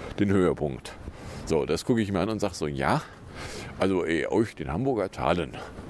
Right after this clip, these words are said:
habe ich schließlich schon Ende Dezember, äh, die Welle gesehen.“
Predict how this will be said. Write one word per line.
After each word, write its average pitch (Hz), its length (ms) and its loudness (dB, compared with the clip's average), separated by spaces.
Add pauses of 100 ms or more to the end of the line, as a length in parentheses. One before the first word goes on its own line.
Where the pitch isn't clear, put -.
(640)
habe 87 240 2
ich - 180 -6
schließlich 117 360 0
schon 107 160 -2
Ende 113 280 2
Dezember, 98 640 2 (1500)
äh, 98 140 6
die 82 220 0
Welle 87 220 4
gesehen.“ 90 460 2